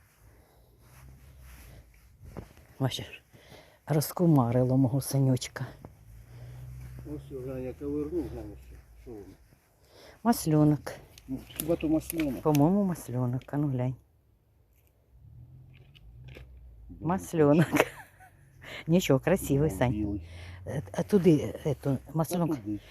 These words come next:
Speaker 1: маслянок зрізати надо, я маю в виду. Ну, ти так прямо аж сразу.
Speaker 2: Ну, блін.
Speaker 1: Ну, давай до
Speaker 2: Ну.
Speaker 1: ножки, ну, бач, хороший. Маслянок. От тобі, будь ласка.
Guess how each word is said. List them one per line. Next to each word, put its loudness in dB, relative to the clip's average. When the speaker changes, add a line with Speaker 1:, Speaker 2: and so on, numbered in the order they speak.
Speaker 1:
маслянок 0
зрізати 0
надо, -4
я 0
маю 0
в 0
виду. -4
Ну, -2
ти -6
так -8
прямо -2
аж -14
сразу. -4
Speaker 2:
Ну, -2
блін. -8
Speaker 1:
Ну, 2
давай 4
до 2
Speaker 2:
Ну. 4
Speaker 1:
ножки, 2
ну, 0
бач, -2
хороший. -4
Маслянок. 0
От -10
тобі, 0
будь 2
ласка. -2